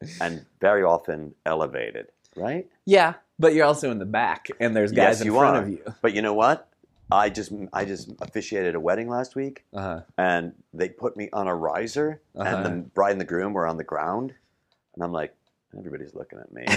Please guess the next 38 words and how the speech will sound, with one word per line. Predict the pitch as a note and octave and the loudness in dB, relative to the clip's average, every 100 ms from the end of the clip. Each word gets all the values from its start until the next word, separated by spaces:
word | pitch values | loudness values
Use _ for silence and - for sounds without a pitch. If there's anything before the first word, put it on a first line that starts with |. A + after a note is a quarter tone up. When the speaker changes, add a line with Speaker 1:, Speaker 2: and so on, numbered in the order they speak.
| - - | -4 -6
Speaker 1:
I'm | F2+ | -6
in | D#2+ | -6
the | C2+ | -8
fucking | - - - | -10 -8 -10
center | - - - B1 | -8 -6 -6 -6
here, | C3+ C3 - | -8 -6 -8
dude. | A#2 A#2 | -8 -8
This | - D#2+ | -8 -8
is | C#2+ | -4
all | D2 C#2 C#2+ | -4 -2 -6
about | C2+ C#2+ C2 | -8 -10 -10
me." | C#2 - B1+ - - | -12 -12 -14 -18 2
But | C#3+ | 4
I | D#3 | 6
understand | E3+ - C3+ | 2 2 2
what | G#2 | 2
you're | |
saying, | G2+ D#3+ A2+ E2 E2 - _ - | 2 2 4 0 -4 -14 _ 2
but | A2 G#2+ | 2 2
it's | B2+ G2 | -4 0
also, | C#3 E3 B2+ G#2 G#2 | 2 4 4 4 2
you | G#2 B2 | 0 -6
can't, | - E3+ - - _ - - | 0 0 0 -8 _ -4 -4
<laughs> | - - - | -6 -12 -8
I | F#3 | -4
guess | E3+ - | -2 -4
you | |
can't | - D3+ C#3+ | -6 -6 -2
play | C3 | -4
drums | A#2 A2 A2+ | -2 -4 -4
quietly, | - C3 C3 A2+ - F#2 | -6 -2 0 -2 -4 -8
but, | F2+ F2+ F#2 - | -8 -8 -8 -4
Speaker 2:
Not | B2+ B2 | -4 0
Speaker 1:
you | A#2 | 0
know, | G#2+ | 2
Speaker 2:
really, | A#2 G2+ | 0 0
yeah. | C3+ C3 F2 | 2 2 2
Speaker 1:
again, | D#2+ | -2